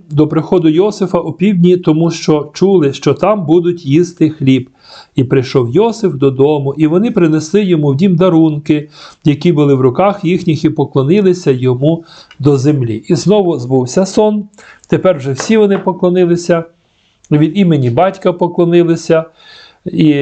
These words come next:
а в лиці батька і мама кланяється, тому що, ну, це сім'я, е, сім'я прийшла для того, щоб поклонитися перед Йосифом. І це вже вдруге збувся сон.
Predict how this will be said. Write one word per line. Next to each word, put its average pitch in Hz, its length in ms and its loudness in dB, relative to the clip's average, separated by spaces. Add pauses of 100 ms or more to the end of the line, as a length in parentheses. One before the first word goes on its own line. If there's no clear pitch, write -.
(480)
а 139 460 2
в 139 360 -10
лиці 165 320 0
батька 160 480 -2
і 156 100 -2
мама 180 480 -2
кланяється, 170 800 -2
тому 240 280 -2
що, - 200 -2
ну, 165 380 0
це 143 200 -10
сім'я, 175 520 -2 (1120)
е, 139 140 0
сім'я 151 380 -2
прийшла 160 360 -2
для 135 140 -4
того, 151 240 -2
щоб 156 240 -6
поклонитися 147 680 -2
перед 139 300 -2 (560)
Йосифом. 135 520 -2 (140)
І - 20 -8
це 147 140 0
вже 131 160 0
вдруге 190 560 0 (840)
збувся 151 800 0
сон. 131 420 -4